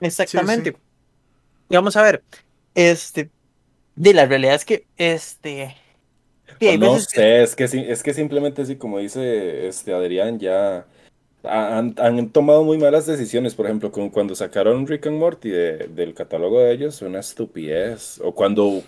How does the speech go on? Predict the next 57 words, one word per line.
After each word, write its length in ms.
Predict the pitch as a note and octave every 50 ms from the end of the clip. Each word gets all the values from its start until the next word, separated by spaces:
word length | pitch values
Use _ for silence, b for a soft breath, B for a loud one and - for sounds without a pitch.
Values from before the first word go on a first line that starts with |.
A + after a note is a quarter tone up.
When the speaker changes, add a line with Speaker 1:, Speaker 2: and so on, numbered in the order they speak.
| _ _ _
Speaker 3:
cuando 300 | - - A#2 A2 G#2+ G#2
iban 180 | G2 G2 G2+ A2+
a 80 | B2 B2
sacar 440 | - A#2+ - - A2 G#2+ A2 G#2+ A2+
las 460 | A2 G#2 F2 E2 F#2 F#2+ F#2+ G2+ -
películas 520 | - G2 F2+ F2 - - G2+ A2+ A#2 A2
de 100 | A2+ G2+
Shrek 300 | F2 - F#2+ G2 G#2+ G#2
y 60 | G#2 -
todo 140 | - F2
el 60 | E2+ E2+
mundo 300 | F2+ F#2 G2+ A2+ G#2+ G#2+ _ _
dijo 320 | - G2 G#2 G#2+ G#2+ G#2 G#2
como, 180 | G#2 F#2+ F2+
"Mae, 260 | F2 F#2+ F#2+ F#2+ F2 E2
sí, 180 | - F#2+ F#2
ya, 320 | F2 E2+ E2 G2 G2 D#2+ D#2
y 200 | D#2 D2+ D2 C#2+ _ - C2+ D2+
hasta 260 | D#2+ - - D#2 D2 D2
aquí". 420 | D2 - _ - E2 F2+ G#2 G#2+ _ _ _ _ _ _ _ _ _ _ _ _
Speaker 2:
Pero 160 | B2+ A#2 A#2
han 60 | A#2
hecho 100 | B2 -
Speaker 3:
Y 40 | - F3
Speaker 2:
un 40 | D#3+
montón 140 | - - -
Speaker 3:
Raúl 140 | - -
Speaker 2:
de, 180 | D#3+ D3 B2+ A2+
de, 60 | A2+
Speaker 3:
fue 140 | G#2+ G2+ -
Speaker 2:
de 120 | - G#2+ G#2+ G2+
Speaker 3:
como 100 | G2 G2+
Speaker 2:
decisiones 460 | A2+ A2 A2 G#2 G#2 A#2 C#3+ C#3 C#3
tontísimas. 720 | - G#2 - - A2+ A#2+ A#2 G#2 G#2 G#2 G2+ G2+ - - -
Speaker 1:
No, 220 | F#3+ A3 A#3+ A#3 - _
no, 180 | G3 G3 G#3 G3+
Speaker 3:
Sí, 40 | -
Speaker 1:
no, 140 | G#3 A3 A3+
Speaker 3:
sí, 80 | - A3
Speaker 1:
no, 120 | A3+ -
Speaker 3:
sí, 80 | - D3
sí. 60 | C#3+ C#3 - G#3+
Speaker 1:
va, 140 | A3+ G3+
solo, 200 | - G#3 G3+ A3+ A3+
solo 300 | - - A#3+ C4 C4+ C4
con 140 | - A3+ F#3+
el 100 | D#3 D#3
hecho 240 | F#3+ G#3+ G#3 - A#3+
de 100 | A3+ -
que 80 | - E3
hayan 140 | E3 G3+ G3+
sacado 320 | F#3 F3 - F3 F3+ G3+
Betty 200 | G3 F#3+ F#3 - F3+
la 80 | D3+ C3+
Fea. 220 | D3+ D#3 D#3 - _ _ _ _ _ _ _ _ _ _ _ b b b b b b _ _ _ -
Speaker 2:
¿Lo 60 | B2+ B2+
sacaron? 180 | A#2 - D3